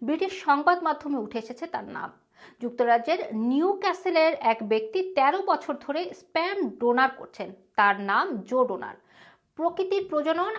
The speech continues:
আংশিক গর্ভধারণ এবং কৃত্রিম গর্ভধারণ সহ বিভিন্ন পদ্ধতি অবলম্বন করে এ পর্যন্ত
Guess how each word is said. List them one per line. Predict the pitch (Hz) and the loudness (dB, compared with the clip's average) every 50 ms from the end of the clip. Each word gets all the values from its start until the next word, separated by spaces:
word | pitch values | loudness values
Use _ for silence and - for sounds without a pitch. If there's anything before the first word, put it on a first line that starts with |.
| - | 0
আংশিক | - 254 262 262 254 - - 302 240 | 4 4 4 4 2 -4 -8 -8 -4
গর্ভধারণ | 214 233 233 226 233 254 247 - 330 381 427 453 | 0 2 2 4 2 0 -2 -2 -4 -4 -4 -4
এবং | 392 381 359 359 - - | -4 -4 -4 -6 -2 0
কৃত্রিম | 359 359 370 - - 415 403 403 381 | 0 0 0 -2 -4 -4 -4 0 4
গর্ভধারণ | 381 339 339 330 349 349 349 359 359 349 | 6 6 6 6 4 0 -2 -2 -2 -4
সহ | 349 - 285 214 190 | -2 -2 0 0 0
বিভিন্ন | 190 202 247 277 294 330 349 359 370 381 381 | -2 -2 -4 -6 -6 -4 -4 -2 -2 -2 0
পদ্ধতি | 370 240 233 226 226 - - - - - 359 370 381 403 | 0 2 2 0 -2 -6 -16 -10 -6 -4 -2 -2 0 0
অবলম্বন | 403 302 269 269 277 277 262 262 269 269 269 | 0 0 0 2 2 2 2 0 -2 -4 -2
করে | - 269 247 233 | -2 -2 0 0
এ | - - 277 339 | -2 -4 -6 -6
পর্যন্ত | 359 - 370 370 370 349 359 277 - | -4 -4 -2 -2 -2 -2 -2 -4 -6